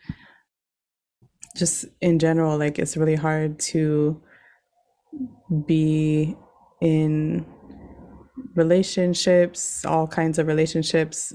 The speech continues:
and realize, I don't know, just have the, I'm thinking, like, Saturn return crap, 'cause my Saturn is in Sagittarius. <laughs> Um, but, like, that whole, that whole thing of, like, sometimes you have those really shitty moments of realizing, like,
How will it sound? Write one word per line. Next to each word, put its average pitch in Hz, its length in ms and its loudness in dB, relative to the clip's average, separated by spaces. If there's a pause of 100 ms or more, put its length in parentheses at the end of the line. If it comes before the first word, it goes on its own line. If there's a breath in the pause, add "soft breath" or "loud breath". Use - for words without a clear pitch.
and 151 680 0 (360)
realize, 156 1000 2
I - 120 0
don't 156 120 0
know, 151 100 2
just 160 140 0
have 160 220 0
the, 156 120 2
I'm 165 160 2
thinking, 165 240 2
like, 151 140 0
Saturn 156 280 0
return 165 460 2 (200)
crap, - 340 2
'cause 147 160 -6
my 165 220 2
Saturn 170 500 0
is 175 380 -2
in 208 160 2
Sagittarius. 156 840 0
<laughs> - 40 -12 (400 loud breath)
Um, 254 1400 4
but, 180 560 4
like, 175 340 4
that 170 260 4
whole, 170 680 2 (760 loud breath)
that 175 360 2
whole 180 180 4
thing 180 260 4
of, 165 200 2
like, 156 340 0 (560)
sometimes 175 460 2
you 165 100 4
have 160 240 2
those 165 220 4
really 160 240 2
shitty 165 320 2
moments 160 480 2
of 151 400 0
realizing, 151 720 2
like, 147 220 0